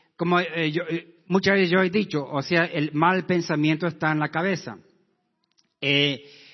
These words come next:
en nuestra cabeza hay, hay muchas, eh, cosas que no,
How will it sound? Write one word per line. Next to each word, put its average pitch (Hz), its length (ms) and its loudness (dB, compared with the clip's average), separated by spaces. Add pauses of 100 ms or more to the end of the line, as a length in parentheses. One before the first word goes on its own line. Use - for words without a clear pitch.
(140)
en 147 60 0
nuestra 170 240 0
cabeza 185 480 0
hay, 165 180 2
hay 156 200 0
muchas, 170 520 -4 (420)
eh, 139 220 0
cosas 175 380 0
que 139 100 2
no, 143 140 4